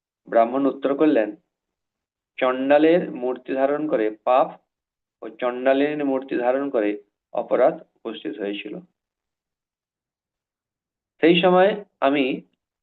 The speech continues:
শ্রীমদ্ ভগবদ্গীতার নবম অধ্যায় জপ করতে শুরু করেছিলাম, কারণ এটি সকল ভয়ঙ্কর অবস্থা থেকে কাউকে মুক্ত করতে সক্ষম।"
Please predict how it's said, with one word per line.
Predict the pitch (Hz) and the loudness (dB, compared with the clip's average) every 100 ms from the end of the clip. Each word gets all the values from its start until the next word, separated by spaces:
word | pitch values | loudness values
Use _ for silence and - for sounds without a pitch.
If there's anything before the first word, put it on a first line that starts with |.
| _ _ | _ _
শ্রীমদ্ | 151 151 127 | -2 0 0
ভগবদ্গীতার | 117 127 139 151 151 143 120 | -2 0 0 0 2 0 0
নবম | 120 127 151 160 | -4 -2 -2 -2
অধ্যায় | 139 139 135 123 117 | -4 -4 -2 -2 0
জপ | 117 - | -2 -4
করতে | 123 - 127 | -14 -16 -14
শুরু | 113 104 | -10 -8
করেছিলাম, | 104 107 104 107 104 _ _ _ _ _ _ _ - | -8 -10 -8 -10 -10 _ _ _ _ _ _ _ -2
কারণ | 117 123 135 | 0 0 0
এটি | 135 156 151 | 0 0 2
সকল | 135 143 160 165 | 0 2 0 -2
ভয়ঙ্কর | - 113 123 123 127 | -2 -2 0 0 0
অবস্থা | 123 127 143 | 0 -4 -6
থেকে | 139 120 | -4 -2
কাউকে | 117 113 117 | -2 -2 -4
মুক্ত | 110 107 110 | -8 -8 -10
করতে | 107 - | -10 -10
সক্ষম।" | 113 - - - | -10 -10 -10 -10